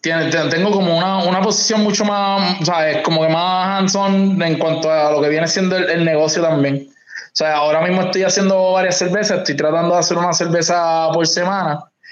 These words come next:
Esta sema-, esta semana tengo que hacer dos. So, en verdad es una semana media loca.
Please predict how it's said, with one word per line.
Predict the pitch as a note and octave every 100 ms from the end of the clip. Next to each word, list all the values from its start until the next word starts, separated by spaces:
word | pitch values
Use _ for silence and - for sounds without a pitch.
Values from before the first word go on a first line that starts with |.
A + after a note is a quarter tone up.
| - -
Esta | B2+ C3+
sema-, | D#3+ D#3+ E3 C#3+
esta | C#3 -
semana | F3 E3+
tengo | F3 F3
que |
hacer | E3 E3+ C3+
dos. | D3+ C#3+ A#2+ - - -
So, | - B2+ B2 A#2+
en | A#2+
verdad | B2 B2 B2 B2+ C#3 C#3+
es |
una | D3 D3
semana | D3+ D3 D3
media | D3 D3
loca. | C#3+ C3+ A#2+